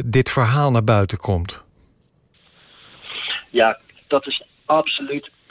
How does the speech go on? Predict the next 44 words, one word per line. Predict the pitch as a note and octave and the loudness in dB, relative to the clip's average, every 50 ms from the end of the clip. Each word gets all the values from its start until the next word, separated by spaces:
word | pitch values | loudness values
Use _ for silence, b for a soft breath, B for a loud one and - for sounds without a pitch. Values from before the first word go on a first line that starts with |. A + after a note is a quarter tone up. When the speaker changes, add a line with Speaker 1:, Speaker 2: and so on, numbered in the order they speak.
| - - - | -18 -14 -10
Speaker 2:
geen | - - E3 D#3 D3 C#3 - _ _ - | -4 0 0 0 0 0 -6 _ _ -6
toeval | - E3 D3+ A#2 B2+ A#2 G#2+ G#2 | -2 -2 -2 0 2 0 0 0
natuurlijk | G2+ F#2+ - A#2+ G#2+ G2+ G2 - | -2 -6 -4 -6 -6 -6 -4 -4
dat | A2+ - | -4 -4
dit | A2+ G#2 - | -4 -6 -6
allemaal | D#2 - A#2+ A2 A2+ G#2+ G#2+ | -4 -2 -2 0 2 2 2
nu | A2 A#2+ B2 A2+ | 2 2 2 2
speelt. | - - - A#2 A2 G#2 G2 - - - | 0 -2 0 2 2 2 2 -2 -8 -6
Ehm, | - C#3+ A#2 A#2 A#2 G#2 - | -2 -2 0 0 -2 -6 -4
op | - C#3 C3 - | -2 -2 -2 -2
twaalf | - - - E3 D#3+ D#3 D3+ B2+ A2 - - | -4 -6 -2 0 2 2 2 0 -4 -6 -6
mei, | A#2+ A#2 B2 C3 D3+ D#3 | -6 -4 -2 -2 -2 -2
hè, | C3 C3+ D3 C3 | -2 -2 0 0
aanstaande, | G2+ A#2 A#2+ G2 A2+ B2+ A#2 - - B2 A#2+ B2+ C3+ C3+ A#2 | 0 0 0 0 -2 -4 -4 -4 -4 -2 0 0 0 0 -2
over | G2 G#2+ - A#2+ | -2 -4 -6 -4
minder | B2+ B2+ B2 A#2 | -2 0 0 0
dan | A2 A2 G#2+ | 0 -2 -2
twee | G#2 - - B2 A#2+ A#2+ A2+ | -2 -2 0 2 2 2 2
weken, | A2+ A#2+ B2 B2 - - - B B B B B B | 2 2 0 0 0 -6 -12 B B B B B B
is | - D#3+ D3 C#3 | -2 0 0 0
er | D3+ C#3 | -2 -2
een | C3 B2 | -2 0
moment | A#2+ A2 A2 A#2 A#2+ B2+ C3+ D3 C#3+ - B B B B - - | 0 0 0 2 2 0 0 0 -4 -8 B B B B -4 0
waarin | B2 B2 B2 A#2 A#2 A#2 A#2 B2 A#2 _ _ _ | 2 2 2 0 -2 -6 -6 -8 -10 _ _ _
de | - A#2 - | -10 -10 -6
deelnemende | - B2+ C3+ C#3+ D3+ C#3+ C3+ B2 A#2+ A#2 A2+ A2 G#2+ | 0 2 2 2 2 0 0 0 0 -2 0 -2 0
landen | G#2 A2 A2 A2+ A2+ A2+ | 0 0 0 0 0 -2
aan | - B2+ A#2+ | -2 -2 -4
die | A2+ A2 A2+ | -6 -6 -6
nucleaire | A#2 A#2+ A#2+ - - A#2+ A2+ A2+ A2 A2 G#2+ G2 F2+ F#2 | -6 -6 -6 -8 -6 -2 2 2 2 4 2 0 -4 -6
deal | - - C3 C3+ | -2 2 2 2
met | B2+ B2 A2 - | 2 0 -4 -6
Iran | - A2+ A2 - A2 A2+ A#2 A2 B B B B B | -4 -4 -4 -4 -4 -6 -6 -8 B B B B B
moeten | B2+ A#2 A2 - A2+ G2+ | -4 -4 -4 -2 -4 -2
zeggen | G#2+ A#2+ A2+ - - A#2+ A2 - | 0 0 0 0 0 -2 -2 -2
of | - A2 - | -4 -6 -2
zij | - A2+ G#2+ | 0 0 0
daarmee | A2 G2+ G#2 G2+ G2+ | 0 0 0 -2 -4
verder | - - A#2+ A#2 A#2 G#2+ | 0 0 0 2 0 -2
gaan | - - A2+ G2+ G2+ | -2 -4 -4 -4 -4
of | - - - | -6 -8 -4
niet. | A2+ G#2 G2 - - - B B B B B B | -4 -4 -4 -6 -8 -14 B B B B B B
En | - B2 A2+ A2+ | 0 0 0 2
Netanyahu | A#2+ A#2 A2 - A#2 A2+ A#2 A#2 A#2 A#2+ A#2 A#2 A#2+ | 0 -2 -2 -2 -4 -2 0 2 2 2 2 0 -2